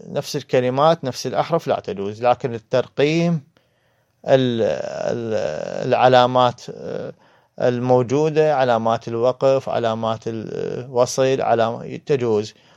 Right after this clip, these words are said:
أو الأرقام في الآيات، الأرقام في الصفحات يجوز، الحواشي تجوز، يجوز وإن كان أنا ما متوضئ ألمس الحواشي. زين. بعد عندنا شنو؟ عندنا ال-،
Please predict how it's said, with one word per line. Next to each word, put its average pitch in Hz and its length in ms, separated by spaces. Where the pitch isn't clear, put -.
أو 127 260
الأرقام 131 540
في - 120
الآيات، 131 720
الأرقام 123 440
في - 100
الصفحات 123 640
يجوز، 113 380
الحواشي 127 680
تجوز، 120 480
يجوز 120 300
وإن 123 260
كان 120 240
أنا 117 180
ما 127 140
متوضئ 135 480
ألمس 131 320
الحواشي. - 720
زين. 113 340
بعد 143 320
عندنا 139 260
شنو؟ 139 380
عندنا 120 540
ال-، 113 800